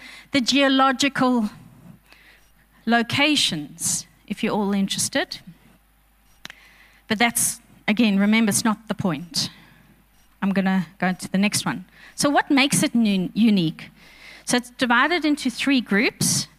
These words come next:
Shem, Ham, and Jay. <laughs> And guess what? None, none of them mention a lifespan or an age.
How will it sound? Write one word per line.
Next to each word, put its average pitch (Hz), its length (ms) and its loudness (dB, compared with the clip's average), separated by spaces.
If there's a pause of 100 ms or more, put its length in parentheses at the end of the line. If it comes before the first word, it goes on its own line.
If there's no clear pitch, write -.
Shem, 269 380 2
Ham, 226 360 2
and 196 380 2 (420)
Jay. 240 480 -2 (420)
<laughs> - 720 0 (1160)
And 262 160 0
guess 320 240 0
what? - 240 0
None, 269 640 2
none 339 260 4
of 302 60 0
them 208 340 0 (140)
mention 240 440 2
a 214 80 2
lifespan 208 580 0
or 175 100 0
an 180 100 -2
age. 175 520 -2